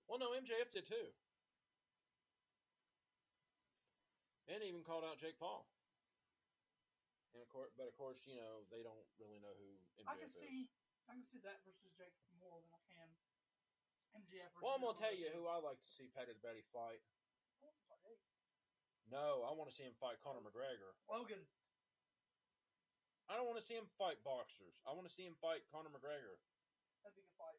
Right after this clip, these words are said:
Speaker 2: He wants to do it on him.
Speaker 1: Put that in a stadium show in
Speaker 2: Ugh.
Speaker 1: Europe somewhere.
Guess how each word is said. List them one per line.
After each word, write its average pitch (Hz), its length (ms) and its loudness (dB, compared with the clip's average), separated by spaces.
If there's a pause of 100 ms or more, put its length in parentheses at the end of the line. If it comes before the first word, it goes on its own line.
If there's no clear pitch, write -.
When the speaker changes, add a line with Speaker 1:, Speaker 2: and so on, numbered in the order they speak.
(120)
Speaker 2:
He 208 80 -12
wants 208 260 -6
to 165 60 -20
do 202 80 -12
it 185 80 -12
on 180 160 -10
him. - 80 -20 (480)
Speaker 1:
Put 180 280 0
that 170 200 4
in 139 160 -6
a 131 80 -6
stadium 139 560 -4
show 127 480 0
in 120 80 -2
Speaker 2:
Ugh. 113 240 -6
Speaker 1:
Europe 107 400 -2 (320)
somewhere. 104 500 -4